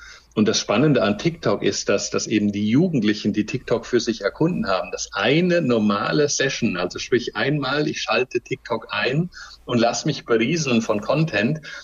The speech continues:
die durchschnittliche Sitzungsdauer ist fünfunddreißig Minuten.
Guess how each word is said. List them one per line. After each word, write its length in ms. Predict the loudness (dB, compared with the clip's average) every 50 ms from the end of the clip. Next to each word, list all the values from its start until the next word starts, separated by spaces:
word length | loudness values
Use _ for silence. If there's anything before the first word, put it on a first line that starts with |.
| -6 _
die 140 | -4 -2 0
durchschnittliche 840 | 2 2 2 2 2 0 -2 -2 -2 -2 -4 0 2 2 0 0 -2
Sitzungsdauer 800 | -4 -2 -2 -2 0 0 0 0 0 0 2 2 2 4 4 4
ist 160 | 2 2 0 0
fünfunddreißig 840 | 0 2 2 4 4 2 2 2 2 2 2 2 0 -2 -2 0
Minuten. 540 | 2 4 4 6 4 4 2 0 -6 -8 -8